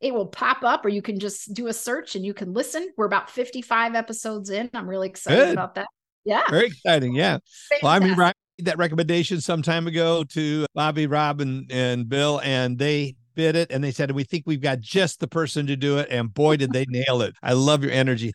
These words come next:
Speaker 2: Thank you so much for coming on the podcast today, Marjorie. I appreciate you. And how can people reach you if they're saying, "Hey, I want to interview you as well"?
Speaker 1: Oh.
Speaker 2: podcast or want to get some help and some perspective, how can they reach you? What's the best way?
Speaker 1: So if you go Marjorie at Marjorie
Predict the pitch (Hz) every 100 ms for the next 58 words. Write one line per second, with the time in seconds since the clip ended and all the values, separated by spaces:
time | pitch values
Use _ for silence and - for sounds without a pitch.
0 | - 226 190 185 - - 226 240 151 90
1 | - 151 170 175 175 180 165 180 165 -
2 | 143 - 135 131 127 127 139 151 127 135
3 | 135 135 123 110 - 214 180 - 151 131
4 | - 147 156 180 143 135 135 131 131 190
5 | 202 233 214 196 196 180 170 151 180 -
6 | 220 175 156 - 160 139 185 156 170 170
7 | 165 160 147 156 156 151 160 139 123 127
8 | 135 185 - - - - - 151 190 -
9 | - 185 - - 151 147 147 131 - 131
10 | 151 147 135 151 131 151 135 131 101 151
11 | 190 - 135 127 113 123 110 135 - 165
12 | 170 143 156 165 160 135 110 - 131 151
13 | - 123 - - - 220 254 285 277 226
14 | 220 247 247 269 285 277 202 196 202 226
15 | 208 226 220